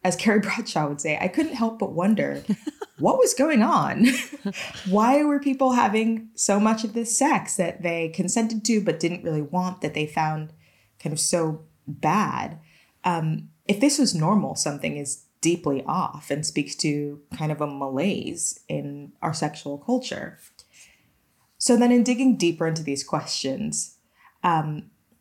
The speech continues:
Speaker 1: I lit on a couple of elements. First, like I mentioned, consent. Um, we talk so much about consent and how you have to have it, it's really important, and it definitely is, to be clear. I'm a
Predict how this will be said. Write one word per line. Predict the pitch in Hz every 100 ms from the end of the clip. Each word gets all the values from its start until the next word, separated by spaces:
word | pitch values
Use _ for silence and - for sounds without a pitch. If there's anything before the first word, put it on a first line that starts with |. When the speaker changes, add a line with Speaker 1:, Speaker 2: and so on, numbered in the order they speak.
| _ _ _ _
Speaker 1:
I | 170 170
lit | 180
on | 190 180 160 -
a |
couple | 160 - 196 196 160
of | 147
elements. | - 135 - - 202 - - -
First, | - 262 180 -
like | 151
I | 147
mentioned, | 143 143 143 135 127 127 - _ -
consent. | 185 143 - 180 - - - _ _ _ - -
Um, | 160 151 147
we | 185
talk | 196 254
so | 254 220
much | 196 -
about | 156 -
consent | - 147 156 143 143 - _ - _ -
and | 156 147 147 143
how | - 165 151 151 151 - -
you | 147
have | 180 180
to | 190
have | 160 160
it, |
it's | 143 151
really | 175 185
important, | 180 - - - 143 -
and | 185 180
it | 175 _ _
definitely | 185 175 196 - 139
is, | - 175 - - -
to | -
be | 160 113
clear. | - 120 -
I'm | 147
a | 147